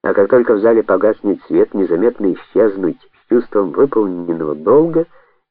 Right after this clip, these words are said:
и с неплохим настроением. Ведь отогнать от себя навязчивые вопросы: «Понравилась ли твоя картина?», «Не зря ли ты трудился?», при желании не так уж трудно. Иной раз незнание лучше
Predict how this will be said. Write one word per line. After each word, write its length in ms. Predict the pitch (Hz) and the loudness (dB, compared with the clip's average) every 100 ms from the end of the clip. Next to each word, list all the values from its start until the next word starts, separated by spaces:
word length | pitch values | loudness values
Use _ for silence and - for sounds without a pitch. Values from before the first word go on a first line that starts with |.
| - | -4
и 100 | 123 | -2
с 80 | 131 | 0
неплохим 460 | 131 - - 120 127 | -2 0 0 0 0
настроением. 680 | 131 - 127 113 76 - _ _ _ - | -2 0 2 0 -4 -10 _ _ _ -4
Ведь 200 | 120 - | -2 2
отогнать 520 | 123 139 143 151 135 | 2 2 2 0 0
от 140 | 110 - | -2 -2
себя 220 | 110 110 | 0 0
навязчивые 720 | 95 95 85 - - 78 76 | 2 0 0 -4 -4 0 0
вопросы: 640 | 73 78 - 123 - - - - | 0 -2 0 0 0 -10 -12 -8
«Понравилась 680 | 73 - 92 123 120 117 - | -6 -2 0 2 2 0 -2
ли 100 | 107 | -6
твоя 280 | - 107 101 | -4 -4 -4
картина?», 460 | - - - 95 80 | -4 -8 -4 -2 -2
«Не 200 | 90 104 | -2 0
зря 320 | 98 95 120 | 2 2 2
ли 120 | 127 | 2
ты 140 | 127 | 0
трудился?», 640 | - - 113 117 113 - - _ _ _ _ _ _ | -4 -2 -2 -2 -2 -6 -8 _ _ _ _ _ _
при 160 | - 101 | -2 0
желании 420 | 98 101 143 143 | 2 2 2 0
не 120 | 135 | 0
так 200 | 131 151 | 0 -2
уж 140 | 160 - | -2 -4
трудно. 400 | 185 165 98 - _ _ _ _ _ _ _ _ _ _ _ _ _ _ _ _ _ - | -4 -4 -4 -16 _ _ _ _ _ _ _ _ _ _ _ _ _ _ _ _ _ -6
Иной 240 | - 127 151 | -2 2 4
раз 200 | 151 - | 2 2
незнание 680 | 147 117 135 170 165 147 | 0 2 2 2 4 4
лучше 520 | 135 160 - 151 143 | 4 2 2 2 2